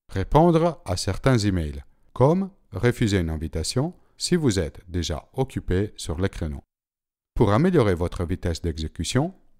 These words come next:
SPEED, il est intéressant d'identifier les activités dans lesquelles vous passez le plus de temps. Les réunions, les emails, Excel, les réseaux sociaux.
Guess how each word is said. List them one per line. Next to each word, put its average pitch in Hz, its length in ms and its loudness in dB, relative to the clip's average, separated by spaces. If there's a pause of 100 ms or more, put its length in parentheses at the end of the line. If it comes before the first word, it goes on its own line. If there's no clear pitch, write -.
SPEED, 131 540 -4 (400)
il 170 100 -2
est 185 140 2
intéressant 117 480 2
d'identifier 95 640 -2
les 85 300 -2
activités 117 640 -2 (100)
dans 139 100 4
lesquelles 151 300 4
vous 113 140 0
passez 104 280 0
le 107 80 0
plus 104 220 0
de 87 60 0
temps. 67 240 -8 (500)
Les 80 160 -2
réunions, 87 560 0 (100)
les 85 240 -4
emails, 98 480 0 (280)
Excel, 90 580 -4 (320)
les 87 120 -2
réseaux 85 260 -2
sociaux. 95 460 -4